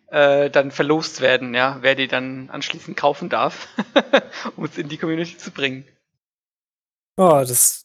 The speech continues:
Speaker 2: ist ja ein bisschen wie, wie Opera. Du kriegst Arc Trooper. Du kriegst Arc Trooper.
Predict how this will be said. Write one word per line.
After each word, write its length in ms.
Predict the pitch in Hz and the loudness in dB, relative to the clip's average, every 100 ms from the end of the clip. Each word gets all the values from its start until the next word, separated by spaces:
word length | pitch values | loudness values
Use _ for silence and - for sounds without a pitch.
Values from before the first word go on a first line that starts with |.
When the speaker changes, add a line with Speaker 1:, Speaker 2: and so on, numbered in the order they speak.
| _ | _
Speaker 2:
ist 160 | - - | -2 2
ja 100 | 135 | 2
ein 100 | 131 | 4
bisschen 400 | 156 - 143 131 | 2 4 2 0
wie, 340 | 131 123 123 | -2 -2 -4
wie 120 | 127 | -6
Opera. 580 | - 151 131 117 117 131 _ | -2 0 2 0 -2 -8 _
Du 120 | - | -12
kriegst 260 | 202 127 - | -4 0 2
Arc 180 | 127 - | 0 0
Trooper. 440 | 123 117 95 - _ _ - | -4 -2 -4 -6 _ _ -2
Du 120 | 285 | 2
kriegst 220 | 135 - | 2 2
Arc 180 | 117 - | -2 0
Trooper. 440 | 120 98 95 - | -2 -2 -6 -8